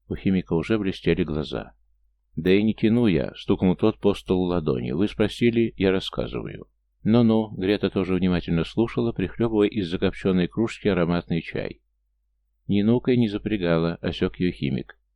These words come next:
«Да завали ты». «Так я, понятно, туда пошел», — тем же тоном продолжил Сергей. «Ее нет, я стою, смотрю на реку, думаю, сама подойдет. А какая-то сволочь как шандарахнула мне по башке,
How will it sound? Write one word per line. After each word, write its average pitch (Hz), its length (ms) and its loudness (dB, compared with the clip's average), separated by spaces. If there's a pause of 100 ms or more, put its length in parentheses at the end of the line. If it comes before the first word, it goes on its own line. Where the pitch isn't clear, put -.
(260)
«Да 92 160 -2
завали 92 440 0
ты». - 300 -10 (840)
«Так - 180 -4
я, 127 120 2
понятно, 117 440 -2
туда 101 260 -2
пошел», — 82 460 -2
тем 78 160 0
же 78 120 -4
тоном 123 300 -2
продолжил 92 460 -2
Сергей. - 480 -6
«Ее 107 260 -2
нет, 139 240 0
я 107 180 0
стою, 69 360 -2
смотрю 98 340 -4
на 107 180 0
реку, 107 280 -2
думаю, 92 260 2
сама 85 300 -2
подойдет. - 540 -4 (840)
А 95 100 -2
какая-то 107 440 0
сволочь 120 480 0
как - 180 -2
шандарахнула 101 720 -2
мне 69 240 -2
по 101 100 -2
башке, 98 460 -6